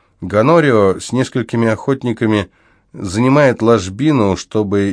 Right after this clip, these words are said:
если лев вздумает в неё спуститься, зажечь костёр и таким образом отогнать его. Мать и дитя в сопровождении сторожа замка поднимаются к развалинам,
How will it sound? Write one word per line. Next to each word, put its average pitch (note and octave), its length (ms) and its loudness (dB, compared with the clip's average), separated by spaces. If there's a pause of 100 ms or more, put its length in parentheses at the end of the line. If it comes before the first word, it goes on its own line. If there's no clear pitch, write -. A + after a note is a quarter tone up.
если G#2 680 -4
лев G2+ 540 -4 (680)
вздумает F2+ 800 -2
в F2+ 160 -10
неё G#2+ 300 0
спуститься, G2+ 800 -6 (500)
зажечь G#2+ 480 -2
костёр - 520 -4
и G#2+ 100 -4
таким A#2 420 -4
образом C3 540 -2
отогнать B2+ 640 -2
его. C2+ 260 -20 (880)
Мать G2+ 400 -2
и A2 100 -10
дитя G2 400 -2
в - 60 -10
сопровождении F#2+ 880 -4
сторожа F2 520 -4
замка G2 580 0 (720)
поднимаются G2+ 720 -2
к - 100 -8
развалинам, F#2 800 0